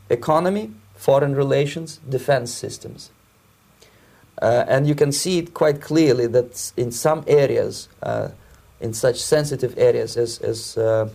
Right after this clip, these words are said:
defense and economy, uh, the, uh, in-, influence of Marxist-Leninist ideas in the United States is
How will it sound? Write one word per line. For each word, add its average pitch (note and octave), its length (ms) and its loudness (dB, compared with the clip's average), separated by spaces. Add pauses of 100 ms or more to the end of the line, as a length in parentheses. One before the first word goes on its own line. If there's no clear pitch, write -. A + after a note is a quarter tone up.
(200)
defense C3+ 640 0 (560)
and - 160 0
economy, E3 600 -2 (720)
uh, A2+ 120 2
the, C3+ 380 2
uh, - 140 2
in-, C#3+ 260 2
influence E3 520 0
of - 160 0
Marxist-Leninist C#3 880 -2
ideas A#2+ 460 -2
in A2+ 80 -6
the A#2+ 60 -6
United A2+ 360 -4
States G#2 460 -6
is A#2 220 -4